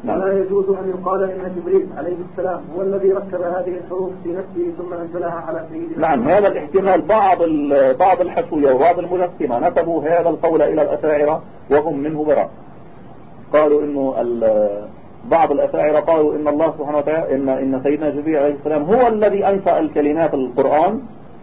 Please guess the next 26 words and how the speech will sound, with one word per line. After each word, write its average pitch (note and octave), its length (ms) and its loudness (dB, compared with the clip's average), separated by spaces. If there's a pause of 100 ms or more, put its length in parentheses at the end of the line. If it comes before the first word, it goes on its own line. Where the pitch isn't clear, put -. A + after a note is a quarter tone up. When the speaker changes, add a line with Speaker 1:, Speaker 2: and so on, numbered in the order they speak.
(680)
Speaker 1:
وبلغها C#3+ 720 4
إلى D3+ 80 0
الرسول C3+ 360 -2
ولم C#3 260 2
يقل C#3+ 260 0
أحد A#2+ 200 0
بذلك. A2 460 -4 (840)
لذلك D#3 360 4
احتجنا D#3 380 -2
هنا D3+ 200 0
إلى C#3+ 260 0
أن C#3+ 180 0
نصرح، C3+ 400 0
ولا A3 340 4
يجوز F#3+ 300 2
أن E3 100 0
يقال C#3+ 540 2
إن C3+ 240 0
جبريل C3+ 360 0
عليه D3 320 2
السلام C#3 400 2
هو G3+ 160 4
الذي G#3 240 2
ركب G3+ 360 2
هذه D3 280 4
الحروف C#3 420 0